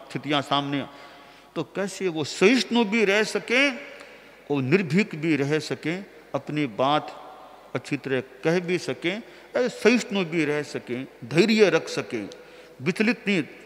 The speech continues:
स्थिति है, धैर्य रखो, शांति रखो,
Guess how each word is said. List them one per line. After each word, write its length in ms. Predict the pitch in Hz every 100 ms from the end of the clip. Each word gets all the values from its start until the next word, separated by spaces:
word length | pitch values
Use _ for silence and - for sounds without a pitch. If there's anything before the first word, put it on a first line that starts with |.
| - -
स्थिति 400 | - 156 - 220
है, 260 | 143 202 151 - - -
धैर्य 380 | 113 160 185 151
रखो, 340 | 131 - 254
शांति 420 | - 131 127 156
रखो, 260 | 143 -